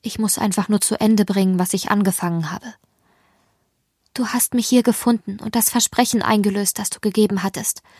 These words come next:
Und damit ist gut." Aber wenn ich nicht nach Leningrad gehe, war alles umsonst.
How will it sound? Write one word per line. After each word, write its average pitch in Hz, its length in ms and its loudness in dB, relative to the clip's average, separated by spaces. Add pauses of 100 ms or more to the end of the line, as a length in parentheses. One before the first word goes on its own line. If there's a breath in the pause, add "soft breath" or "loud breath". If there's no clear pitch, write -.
(200 soft breath)
Und 254 220 0
damit 262 280 4
ist - 200 -2
gut." - 340 -8 (920)
Aber 220 260 2
wenn 226 140 4
ich 226 140 2
nicht 226 200 0
nach 208 160 -2
Leningrad 202 560 2
gehe, 185 260 -2 (120)
war 208 160 0
alles 208 300 4
umsonst. 185 600 0